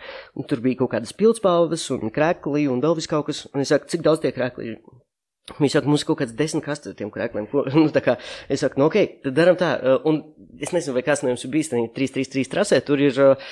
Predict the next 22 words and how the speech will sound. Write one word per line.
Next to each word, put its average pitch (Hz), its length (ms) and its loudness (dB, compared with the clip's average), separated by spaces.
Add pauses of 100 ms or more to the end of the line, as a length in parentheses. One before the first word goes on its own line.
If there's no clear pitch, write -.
(200)
tāda 123 240 2
tā 127 140 0
kā 123 180 0
apaļveida 123 400 -2
kustība. 131 400 -4
Un 113 120 -6
cik - 180 -8
es 190 100 -6
atceros, 202 320 0
tas 147 80 -8
pasākums 143 480 -2
bija 131 140 -4
paredzēts 139 440 0
priekš 127 300 -4
vienas 135 300 2
bankas, 135 500 -2
tā - 100 -6
kā, 117 220 -4
klientiem. 135 480 0
Nu, 160 80 -4
tā 151 80 -8
kā 110 160 -4